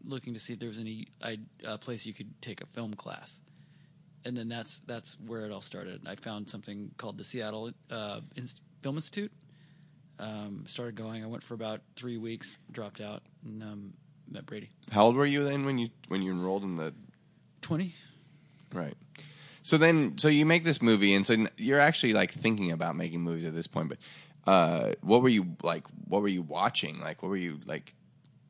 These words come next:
Speaker 1: Dude, nothing.
Speaker 2: Nothing.
Speaker 1: Like, yeah, I didn't, like, nothing. I had seen Better Off Dead a lot. I had seen, uh, movies like, um,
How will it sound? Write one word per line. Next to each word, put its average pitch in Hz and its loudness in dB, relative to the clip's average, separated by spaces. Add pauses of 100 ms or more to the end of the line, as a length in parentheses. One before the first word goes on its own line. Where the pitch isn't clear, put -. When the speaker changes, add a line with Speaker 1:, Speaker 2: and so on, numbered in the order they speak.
(380)
Speaker 1:
Dude, 117 -12
nothing. 113 -10 (380)
Speaker 2:
Nothing. 90 0
Speaker 1:
Like, 127 -6
yeah, 127 -6
I 123 -6
didn't, 127 -6 (180)
like, 117 -8 (500)
nothing. 117 -10 (720)
I 117 -8
had 120 -8
seen 143 0
Better 127 -2
Off 113 -8
Dead 120 -6
a 113 -8
lot. 107 -8 (420)
I 117 -8
had 113 -8
seen, 113 -6 (140)
uh, 110 -8
movies 107 -12
like, 104 -10 (1080)
um, 98 -16